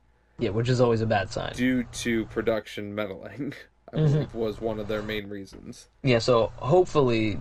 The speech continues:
Speaker 1: uh, they don't have too much production meddling and change the overall tone of the movie, because the movie, like, I, I've, I've, so far I haven't watched it yet. It is on my to-watch list. I will give it a thumbs up or thumbs down in the next episode after I
Speaker 2: Well,
Speaker 1: watch it this week.
Speaker 2: well, I'm,
Speaker 1: I'm not gonna get
Speaker 2: I'm,
Speaker 1: into a full review.
Speaker 2: I won't watch it because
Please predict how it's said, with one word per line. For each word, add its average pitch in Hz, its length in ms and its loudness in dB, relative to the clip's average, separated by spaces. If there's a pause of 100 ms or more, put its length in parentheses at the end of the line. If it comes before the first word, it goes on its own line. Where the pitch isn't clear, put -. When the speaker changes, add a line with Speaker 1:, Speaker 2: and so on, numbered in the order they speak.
(120)
Speaker 1:
uh, 117 220 4
they 123 180 4
don't 127 180 6
have 123 140 4
too 131 100 2
much 120 180 0
production 117 380 2
meddling 110 360 2
and 110 140 0
change 110 300 0
the 110 140 2
overall 107 340 4
tone 110 280 2
of 101 160 -2
the 104 60 0
movie, 107 380 4
because 117 320 2
the 110 60 2
movie, 107 300 0
like, 107 220 2
I, 107 240 4
I've, 113 200 0
I've, 131 220 4
so 143 200 4
far 147 180 6
I 139 80 6
haven't 135 260 4
watched 123 220 2
it 120 60 2
yet. 113 240 4
It 110 100 2
is 120 180 2
on 117 140 4
my 117 120 4
to-watch 107 480 2
list. 110 380 2
I 117 160 4
will 117 140 4
give 117 160 0
it 113 80 2
a 110 80 0
thumbs 117 220 2
up 110 140 2
or 113 60 -2
thumbs 113 300 0
down 113 260 2
in 110 100 0
the 110 60 0
next 110 300 0
episode 117 380 2
after 107 280 2
I 101 60 6
Speaker 2:
Well, 104 100 6
Speaker 1:
watch 107 200 2
it - 80 -4
this 123 160 -2
week. 123 180 2 (380)
Speaker 2:
well, 101 200 0 (160)
I'm, 101 200 -2
Speaker 1:
I'm 147 80 6
not 156 140 6
gonna 143 120 2
get 123 140 4
Speaker 2:
I'm, 104 80 2
Speaker 1:
into 104 60 0
a 104 40 -4
full 104 160 -4
review. - 320 -6 (140)
Speaker 2:
I 104 80 -6
won't 95 200 -4
watch 92 240 -6
it 90 100 -12
because - 360 -14